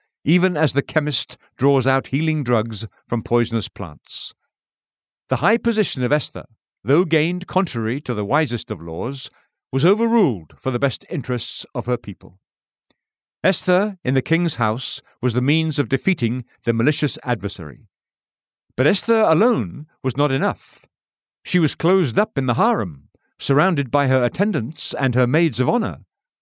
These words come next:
but quite secluded from the outside world. A watchman is needed outside the palace to guard the people of the Lord and to urge Esther to action when help is needed. Mordecai, her cousin and foster father,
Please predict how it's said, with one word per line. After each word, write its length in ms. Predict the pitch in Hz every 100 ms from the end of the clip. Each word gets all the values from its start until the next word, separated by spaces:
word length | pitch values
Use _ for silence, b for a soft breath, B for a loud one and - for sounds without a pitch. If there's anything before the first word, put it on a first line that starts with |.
| _
but 160 | 113 -
quite 280 | 156 214 -
secluded 680 | - - 226 165 104 - _
from 180 | - 104
the 60 | 107
outside 460 | 170 - 110 90
world. 460 | 80 71 57 - - _ _ _ _ _ _ _ _ _ _ -
A 60 | 131
watchman 440 | 214 - 143 139
is 160 | 120 113
needed 360 | 123 147 175
outside 480 | - 135 - 135 113
the 80 | 101
palace 500 | 104 101 175 - - b b
to 80 | 120
guard 320 | 143 175 185
the 60 | 151
people 380 | 135 127 147
of 80 | 107
the 100 | 110
Lord 440 | 117 107 143 175 170 b b
and 160 | 131
to 120 | 139 147
urge 340 | 165 185 -
Esther 440 | - 156 - 151 160
to 160 | 147
action 460 | 135 - - 135 151 b
when 140 | - 117
help 220 | 135 139
is 120 | 135
needed. 400 | 120 101 76 _ _ _ _ _ _ _ _ _ _ -
Mordecai, 680 | 151 151 143 131 143 208 214 _ -
her 100 | 117
cousin 500 | - 139 160 185 190
and 260 | 127 123
foster 340 | - 175 - 107
father, 480 | - 90 87 143